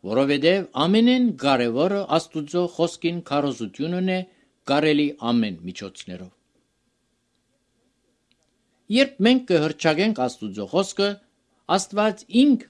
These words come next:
կբահե հաշիվը մեր հաջողություններուն։ Աստված իր համագարկիչին մեջ կարձանակրե մեր կատարածները և մեզի կպատվիրե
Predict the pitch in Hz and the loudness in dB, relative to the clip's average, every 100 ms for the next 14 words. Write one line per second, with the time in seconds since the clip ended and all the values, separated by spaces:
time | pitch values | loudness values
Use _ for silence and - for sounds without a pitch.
0 | _ 135 131 123 120 117 123 135 139 117 | _ -2 0 0 0 -2 -2 -2 -2 -2
1 | 113 98 113 110 - 110 - 104 98 - | -2 0 0 0 -2 -8 -8 -10 -12 -10
2 | 98 110 147 123 90 _ _ _ _ _ | -6 -6 -8 -14 -20 _ _ _ _ _
3 | _ _ _ _ _ _ _ _ _ _ | _ _ _ _ _ _ _ _ _ _
4 | _ - - 196 - 247 254 - 208 240 | _ -10 -2 -2 0 0 -2 -6 -2 -2
5 | 180 - 175 196 180 190 185 202 - 202 | -2 -2 0 2 4 2 0 -6 -6 -4
6 | 190 233 - - 143 123 135 135 127 127 | 0 -2 -2 -2 -2 -2 -2 -2 -2 -2
7 | 113 117 107 107 101 107 107 101 147 196 | 0 0 -2 -6 -6 -4 -6 -6 -4 -4
8 | 202 202 _ _ _ _ _ 208 247 214 | -4 -8 _ _ _ _ _ 2 2 2
9 | 202 202 208 180 123 120 104 107 120 | 0 0 -4 -2 0 -2 -2 -2 0